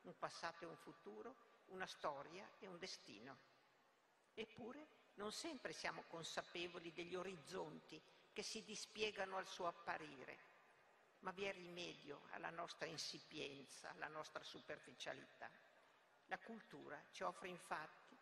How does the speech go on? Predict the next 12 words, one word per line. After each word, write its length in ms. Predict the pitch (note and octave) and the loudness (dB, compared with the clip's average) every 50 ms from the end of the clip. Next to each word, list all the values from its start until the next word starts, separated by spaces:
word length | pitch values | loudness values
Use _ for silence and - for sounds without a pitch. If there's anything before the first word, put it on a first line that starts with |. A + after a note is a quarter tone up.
| - - - - - | -18 -20 -20 -18 -6
la 160 | - F#3+ G3+ G3 | 0 0 0 0
straordinaria 1040 | - - - - G3 G#3 G#3 G3+ G3+ F#3+ F#3+ G3+ G#3 G#3 A#3 B3 B3+ B3 A#3 A3+ | -2 -8 -6 0 4 6 6 6 4 2 0 0 2 2 4 4 2 2 2 2
opportunità 1000 | A3 G#3 - - - G#3+ G#3 - - - - F#3+ G3 F#3 F3+ F3 - - F3 E3 | 2 2 0 -2 4 4 4 4 4 0 -2 0 2 2 0 -2 2 2 2 2
di 80 | D#3+ E3+ | 4 0
superare 540 | D#3+ - - D#3 - F#3 F3+ F#3+ G#3 A3 F#3 | 0 0 -2 2 2 2 2 4 2 0 0
i 60 | F3+ | 0
nostri 380 | F3+ F#3 F3+ - - - F#3+ F3+ | 2 2 0 0 0 0 0 0
limiti, 580 | E3 E3 E3+ F3+ F#3 F#3+ G3+ - - - B3 - - - - - - - - - | 2 2 2 2 0 -2 -4 -6 -8 -12 -12 -12 -12 -20 -20 -20 -20 -20 -20 -12
utilizzando 1040 | - F#3 - - G#3+ G3 G3+ G#3+ F#3 F#3+ - E3+ F#3 F3 D#3 D#3 E3 D#3+ D#3+ E3+ D#3+ | -10 -10 -4 -4 -2 0 0 -2 -4 -4 -2 4 4 4 4 4 -2 -2 0 0 0
la 140 | D#3+ E3 D#3+ | 2 0 0
capacità 760 | - - F3 - - F3 E3+ - - - F3 - - G3+ F#3+ F#3 | 4 4 4 4 4 0 2 2 0 -2 -2 2 4 4 4 6
dell'arte 920 | E3 F#3 F3 E3 E3+ F3 - E3+ E3 E3 E3+ - - - - - - B3 | 4 2 2 2 2 4 4 4 4 4 2 0 -2 -8 -10 -12 -12 -12